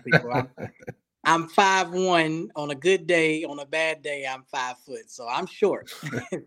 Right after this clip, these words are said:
Speaker 1: So, so that's where the name comes from.
Speaker 2: Well, fair enough. Uh, all right, I pick up on that. I'm, I'm the opposite. I, I'm not short, so I, I've got a foot and a
Speaker 1: <laughs>
Speaker 2: couple inches on you. So we'll, we'll have
Speaker 1: Okay,
Speaker 2: to get
Speaker 1: okay.
Speaker 2: a picture sometime. Uh, that,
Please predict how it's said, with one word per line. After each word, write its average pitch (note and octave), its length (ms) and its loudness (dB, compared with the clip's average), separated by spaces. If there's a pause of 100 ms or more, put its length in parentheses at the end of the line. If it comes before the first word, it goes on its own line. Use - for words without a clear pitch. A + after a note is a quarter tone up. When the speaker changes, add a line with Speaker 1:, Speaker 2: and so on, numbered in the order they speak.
Speaker 1:
So, C#3+ 160 -6 (580)
so E3+ 120 4
that's G3+ 320 4
where G3 140 4
the E3 120 0
name D3 340 0
comes A#2 340 -10
from. G#2+ 300 -12 (1600)
Speaker 2:
Well, G2 100 -14
fair A#2 320 4
enough. A2 420 -2 (180)
Uh, F#2+ 300 2 (600)
all B2 140 12
right, C3 220 12
I B2 100 0
pick D3 260 6
up C#3+ 180 8
on B2 180 6
that. A2+ 240 4
I'm, A2+ 260 0
I'm A2+ 180 -2
the A2 120 2
opposite. G#2 520 -2
I, F#2+ 220 0
I'm G2 240 -6
not G#2+ 260 -2
short, - 420 -8
so F#2+ 200 -2
I, G2 240 0
I've G#2 100 -4
got G#2 220 2
a F#2+ 200 2
foot - 300 2
and G2+ 120 -8
a F#2 40 -6
Speaker 1:
<laughs> F2 80 -6
Speaker 2:
couple G2+ 300 -2
inches G2 320 -8
on E2 200 -6
you. E2 100 -12 (160)
So E2+ 480 -4
we'll, A#2+ 260 10
we'll D3+ 120 12
have E3+ 120 12
Speaker 1:
Okay, - 60 0
Speaker 2:
to D#3 60 2
get D3+ 120 8
Speaker 1:
okay. C3 100 2
Speaker 2:
a C3 40 -2
picture A#2 320 0
sometime. F#2 680 -4
Uh, F2+ 300 -4
that, G#2 220 0